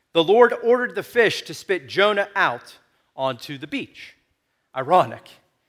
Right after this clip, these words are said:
He's back on land where he should have been all along. He should have been there all along.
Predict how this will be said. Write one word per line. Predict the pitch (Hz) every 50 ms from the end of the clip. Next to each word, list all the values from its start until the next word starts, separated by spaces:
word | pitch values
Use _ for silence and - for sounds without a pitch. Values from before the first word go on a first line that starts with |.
| _ _ _
He's | - 127 -
back | _ - 220 185 160 147 -
on | 175 160 156 156
land | 160 160 147 139 131 120 113 117 120 - _ _ _ _ _ _ _ _ _ _ _ _ _
where | - 151 156
he | 147
should | - - - 262 262
have | 262 180
been | 240 226 208
all | 190 180 175 175 165
along. | 151 139 117 104 104 - _ _ _ _ _ _ _ _ _ _ _ _ _ _ _ _ _ _ _ _ _ _ _ _ _ _ _ -
He | 151
should | - - 320 320
have | -
been | 165 170 156 151
there | 151 151 156
all | 165 151 151 151 147
along. | 143 160 220 262 143 - - -